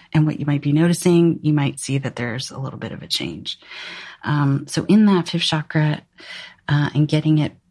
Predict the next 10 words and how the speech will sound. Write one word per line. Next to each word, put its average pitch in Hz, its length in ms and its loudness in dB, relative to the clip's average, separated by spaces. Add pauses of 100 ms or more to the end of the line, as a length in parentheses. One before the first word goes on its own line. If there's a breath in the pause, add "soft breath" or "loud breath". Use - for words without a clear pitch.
back 156 300 0
into 147 200 2
present 135 400 0
time, 143 680 2
we're 156 160 2
letting 156 300 4
go 147 540 0
of 139 260 -2
old 156 300 0
conversations, 160 1040 -2